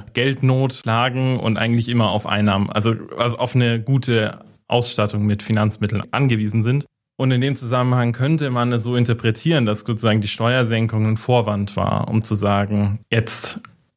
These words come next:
brauchen wir quasi mehr Geld und wir über-, wir erhöhen die Steuern auch überproportional.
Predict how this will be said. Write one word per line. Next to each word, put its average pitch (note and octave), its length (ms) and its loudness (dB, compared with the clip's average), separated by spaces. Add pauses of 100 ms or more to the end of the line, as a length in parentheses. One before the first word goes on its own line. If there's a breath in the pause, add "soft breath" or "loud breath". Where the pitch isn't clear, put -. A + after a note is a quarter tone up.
brauchen A#2 320 0
wir G#2+ 60 -2
quasi G2+ 260 -2
mehr G#2 220 2
Geld C3+ 320 0
und A2+ 160 0
wir A2+ 100 2
über-, A2 260 0
wir A2+ 180 -2
erhöhen A#2 280 2
die A2 60 -2
Steuern G#2+ 340 0
auch - 260 -6
überproportional. - 1040 0